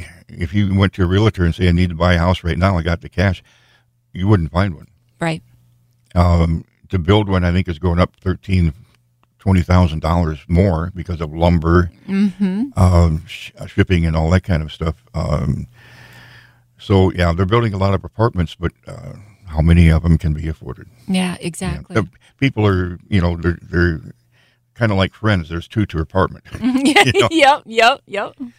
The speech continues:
Speaker 1: Like the T V show.
Speaker 2: Yep.
Speaker 1: Um, with a cat and a dog.
Speaker 2: Yep, yeah.
Speaker 1: Uh, so that's kind of the, uh,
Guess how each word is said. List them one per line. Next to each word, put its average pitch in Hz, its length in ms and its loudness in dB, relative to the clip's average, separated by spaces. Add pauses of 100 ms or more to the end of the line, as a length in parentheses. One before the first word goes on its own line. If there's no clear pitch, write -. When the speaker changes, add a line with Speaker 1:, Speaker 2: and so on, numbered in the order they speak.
Speaker 1:
Like 107 200 -2
the 90 80 -18
T 95 160 0
V 98 120 2
show. 78 220 -6 (240)
Speaker 2:
Yep. 208 400 -2
Speaker 1:
Um, 87 420 0 (160)
with 101 140 0
a 87 40 0
cat 92 260 -2
and 90 80 -10
a 87 40 -10
dog. - 160 -8 (200)
Speaker 2:
Yep, 220 480 -2
yeah. 170 240 -10
Speaker 1:
Uh, - 420 -20
so 107 160 -2
that's 104 180 2
kind 101 220 0
of 85 140 -4
the, 85 280 -6
uh, 82 140 -8